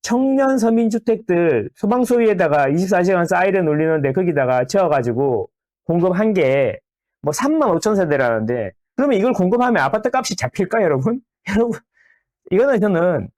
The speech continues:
말도 안 되는 거다. 맨날 유효수요, 유효수요 하는데 유효 공급이라는 것도 있다. 이런 이야기죠.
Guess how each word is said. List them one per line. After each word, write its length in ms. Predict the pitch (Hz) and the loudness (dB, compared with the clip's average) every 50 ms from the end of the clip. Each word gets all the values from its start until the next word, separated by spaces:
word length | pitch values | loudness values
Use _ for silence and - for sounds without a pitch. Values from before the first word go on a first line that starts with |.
| _ _ _ | _ _ _
말도 300 | - 92 107 123 143 240 | -8 -4 -2 -2 -2 0
안 100 | 302 277 | 0 -2
되는 220 | 190 196 170 165 143 | 0 -2 -2 -2 -2
거다. 540 | 131 110 98 90 92 92 92 95 95 90 101 | -2 -2 -2 -4 -4 -4 -6 -6 -6 -6 -4
맨날 320 | 175 262 339 370 339 202 | -4 -2 -2 -2 0 0
유효수요, 580 | 160 175 208 240 262 269 262 285 262 254 233 214 | 2 2 2 2 0 0 -2 -2 0 0 0 0
유효수요 460 | 175 151 151 156 175 180 214 202 170 | 0 0 0 0 0 0 0 0 0
하는데 580 | 156 151 147 139 117 110 113 120 127 120 95 95 - _ _ _ _ _ _ - | 0 0 -2 -2 -2 0 -2 -2 -2 -4 -6 -8 -10 _ _ _ _ _ _ -4
유효 320 | 147 156 165 254 294 277 | 0 0 2 2 0 0
공급이라는 560 | - 202 196 202 262 311 294 254 220 196 185 | 0 -2 -2 0 0 -2 0 0 0 0 -2
것도 260 | 156 143 135 135 - | -2 -2 -4 -4 -6
있다. 420 | 202 202 - _ - 110 98 98 98 | -8 -8 -10 _ -8 -6 -6 -6 -4
이런 240 | - 160 220 247 233 | -4 -4 -4 -2 -4
이야기죠. 300 | 175 123 113 117 - - | -4 -6 -6 -8 -10 -12